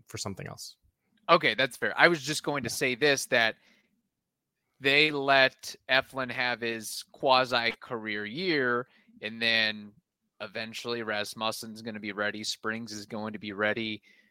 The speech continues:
Speaker 2: McClanahan will be ready. Maybe they can pull off, um, a sell high deal. Well, I guess he'd be in the last year of his contract, but maybe they can get a little something, something for him on the last year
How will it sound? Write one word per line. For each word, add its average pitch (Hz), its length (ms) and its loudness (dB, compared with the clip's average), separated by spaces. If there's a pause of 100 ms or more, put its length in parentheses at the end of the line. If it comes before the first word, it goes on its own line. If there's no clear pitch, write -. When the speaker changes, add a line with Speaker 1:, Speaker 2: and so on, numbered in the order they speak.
(300)
Speaker 2:
McClanahan 113 840 2
will 110 140 -2
be 107 180 -6
ready. 110 380 2
Maybe 120 480 0
they 117 180 2
can 113 220 -10
pull 117 340 0
off, 110 420 4 (380)
um, 104 680 -2 (640)
a 120 60 -2
sell 117 400 0
high 113 280 4
deal. 104 320 -4
Well, 104 160 0
I 98 80 -2
guess 98 180 -4
he'd 92 140 -12
be 98 60 -6
in 92 60 -10
the 92 60 -16
last 95 320 -12
year 98 60 -10
of 92 60 -14
his 95 100 -12
contract, 101 580 -4
but 117 140 2 (300)
maybe 123 260 6
they 113 160 4
can 107 220 -10
get 113 120 2
a 107 80 2
little 104 220 -4
something, 95 400 -6
something 101 480 -6 (320)
for 104 180 -4
him 101 80 -6
on 101 100 -4
the 95 80 -14
last 98 380 -2
year 95 300 -8